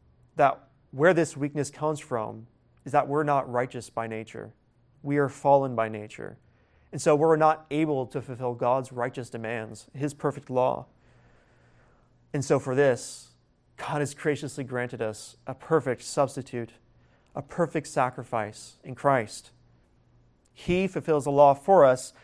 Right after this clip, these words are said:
that his Holy Spirit would also work in us to produce greater holiness. And so because of our sin, because of our temptations,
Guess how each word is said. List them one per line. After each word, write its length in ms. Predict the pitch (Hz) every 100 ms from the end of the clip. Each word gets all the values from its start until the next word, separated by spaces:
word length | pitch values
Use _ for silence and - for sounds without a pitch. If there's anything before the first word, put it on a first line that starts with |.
| _ _ _ _ -
that 340 | 147 151 - _ _
his 260 | - 175 156
Holy 240 | 156 156
Spirit 560 | 139 - 175 160 131 - 156
would 120 | 143
also 300 | 143 139 143
work 300 | 127 143 139
in 160 | 131
us 560 | 131 131 113 - - - _ _ _ _
to 120 | - 135
produce 480 | 135 123 - - _ _ _
greater 300 | 143 131 110
holiness. 640 | 120 117 104 107 - - - _ _ _ _ _ _ _ _ _ _ _ _ _ _ -
And 120 | 139
so 340 | 156 139 123 - _ _ _ _ _ _ _ _ 143
because 320 | - 170 151
of 80 | 139
our 180 | 147
sin, 600 | 147 - 143 135 170 190 - _ _ _ _ _ _ _ _ _ _ _ _ _ _ _ -
because 300 | 135 139 147
of 100 | -
our 440 | 139 135 135 123 - _ _ -
temptations, 920 | 143 131 135 127 - 139 135 143